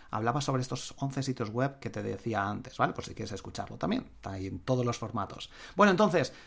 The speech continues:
mi curso, bueno, el curso de seo, para empezar, creo que es indispensable, el curso de seo gratis, borjagirón punto com barra gratis, ahí lo tienes, el curso de seo completamente gratis, y ahí te oriento y vas a aprender un montón.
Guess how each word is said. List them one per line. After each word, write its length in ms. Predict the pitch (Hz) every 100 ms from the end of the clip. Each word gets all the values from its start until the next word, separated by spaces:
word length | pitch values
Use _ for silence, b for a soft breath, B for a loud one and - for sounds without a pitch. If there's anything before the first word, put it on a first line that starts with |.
| B 147
mi 100 | 160
curso, 460 | 220 - 175 131
bueno, 160 | 160 196
el 80 | 131
curso 220 | 208 254
de 100 | 156
seo, 300 | 196 214 143
para 140 | 135
empezar, 460 | 123 123 - 175 -
creo 140 | 147
que 80 | 151
es 100 | 160
indispensable, 580 | 165 127 - 107 160 156
el 60 | 113
curso 200 | 123 139
de 60 |
seo 160 | 131 107
gratis, 340 | 131 185 135
borjagirón 460 | 113 - - 123 117
punto 200 | 117 110
com 140 | 117
barra 220 | 107 107 104
gratis, 340 | 127 190 135
ahí 100 | 110
lo 100 | 113
tienes, 340 | 127 165 196 B B -
el 80 | -
curso 240 | 113 113
de 80 | 113
seo 180 | 123 123
completamente 500 | 107 104 113 131 165
gratis, 340 | 170 190 208
y 60 | 127
ahí 140 | 156
te 140 | - -
oriento 460 | 113 143 151 180
y 200 | 160 - -
vas 200 | 123 143
a 60 | 131
aprender 260 | 120 165
un 80 | 139
montón. 400 | 98 104 -